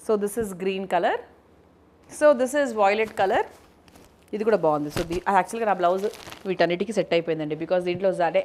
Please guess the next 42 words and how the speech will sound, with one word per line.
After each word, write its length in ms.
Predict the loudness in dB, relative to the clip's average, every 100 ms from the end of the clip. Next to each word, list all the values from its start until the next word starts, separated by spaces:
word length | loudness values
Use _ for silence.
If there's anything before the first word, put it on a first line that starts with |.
| -2
ఆ 20 | -6 -2
silver, 340 | -2 2 0 4
gold 180 | 4 4
రెండు 160 | 2 2 2
ఉన్నాయి 180 | 2 2
కాబట్టి 220 | 2 0 -2
నా 40 | -2
blouse 240 | 0 -2 -2
లాగా 180 | -2 -4 -8 -18 -16 -8
అన్నీ 160 | -6 -4
set 180 | -6 -4 -6
అయిపోయాయి. 360 | -6 -10 -10 -14 -20 -12
Okay, 120 | -10 -8 -10
so 60 | -10 -10
this 100 | -10
is 40 | -4 -4
one 100 | -2
color. 200 | -2 -2 -4 -12 -10 -6
ఇది 100 | -6
ఒక 80 | -4 -2
color. 220 | 0 -2 -4 -4
ఇది 80 | 0
ఏంటంటే 220 | 0 0 -2
కొంచెం 180 | -2 0
మనకు 180 | -2 -2 -2
బనారస్ 320 | 0 -2 -2
print 180 | -6 -2
లాగా 140 | 0 0 4
జరీ 160 | 4 4
ఎక్కువ 160 | 2 0
వచ్చింది 220 | 0 -2 0
కాబట్టి 220 | 0 2 -2
little 280 | -2 2 2
heavy, 180 | 2 0 0
అంటే 120 | -2 -2
మరీ 140 | -2 -2 -6 -20 -10
మీరు 120 | -6 4
జార్జెట్ 400 | 4 4 0 -2 0
లాగా 160 | 0 0
అది 100 | -2
expect 320 | -4 -6 -8 -4
చేయలేరు, 240 | -4 -4